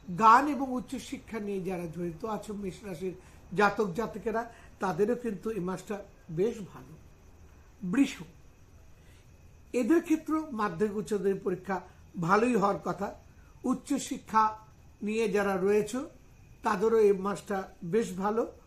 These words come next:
তবে একটা কথা বলে রাখি, পেটের অসুখ সম্পর্কে সাবধান থাকবে তোমরা, মানে, <coughs>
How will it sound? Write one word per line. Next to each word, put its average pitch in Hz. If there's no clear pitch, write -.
তবে 262
একটা 247
কথা 262
বলে 214
রাখি, 214
পেটের 233
অসুখ -
সম্পর্কে 185
সাবধান 196
থাকবে 151
তোমরা, 147
মানে, 135
<coughs> -